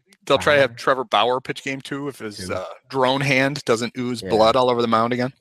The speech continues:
Speaker 2: Yeah, that was. Oh, that's right. I forgot that. That's why he.
Speaker 1: But they only
Speaker 2: Yeah.
Speaker 1: have three starters, and really only,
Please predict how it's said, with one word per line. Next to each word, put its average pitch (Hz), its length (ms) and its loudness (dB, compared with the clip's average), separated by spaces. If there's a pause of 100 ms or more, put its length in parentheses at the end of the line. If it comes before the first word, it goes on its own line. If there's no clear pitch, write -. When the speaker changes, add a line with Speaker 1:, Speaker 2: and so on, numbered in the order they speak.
Speaker 2:
Yeah, 90 260 -6
that 85 160 -6
was. 78 220 -14
Oh, 104 120 -6
that's 87 180 -8
right. 73 140 -8
I 67 40 -12
forgot 76 380 -12
that. 69 100 -20
That's 76 200 -18
why 73 140 -14
he. 73 160 -20 (1600)
Speaker 1:
But - 80 -2
they 185 120 6
only 208 140 4
Speaker 2:
Yeah. 147 60 6
Speaker 1:
have 170 120 4
three 127 200 -4
starters, 101 480 0
and 117 120 -10
really 139 160 -2
only, 117 240 -6